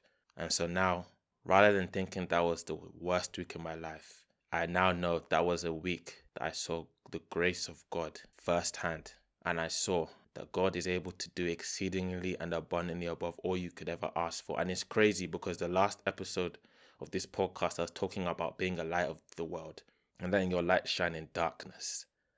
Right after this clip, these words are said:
And even though my light was so dim last week,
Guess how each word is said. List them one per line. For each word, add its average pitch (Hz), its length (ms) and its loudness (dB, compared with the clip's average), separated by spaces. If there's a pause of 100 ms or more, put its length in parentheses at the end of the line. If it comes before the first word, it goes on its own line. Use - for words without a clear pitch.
(240)
And 90 140 -6
even 104 260 0
though 101 140 4
my 95 200 2
light 95 280 2
was 82 180 -4
so 98 440 0
dim 90 400 -6 (420)
last 85 340 -6
week, - 380 -10